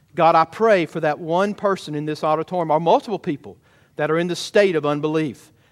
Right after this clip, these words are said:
God, we have to bow before your sovereignty because you are sovereign.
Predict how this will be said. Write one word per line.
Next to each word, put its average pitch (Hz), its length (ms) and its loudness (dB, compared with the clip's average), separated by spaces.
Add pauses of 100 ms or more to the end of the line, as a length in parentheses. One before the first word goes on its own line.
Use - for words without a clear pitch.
(140)
God, 175 420 0 (580)
we 175 160 -4
have 190 220 0
to 175 80 -4
bow 175 280 4
before 165 320 -4
your 165 160 -4
sovereignty 202 500 0
because 151 400 -4
you 202 240 -2
are 190 140 4
sovereign. 208 520 -2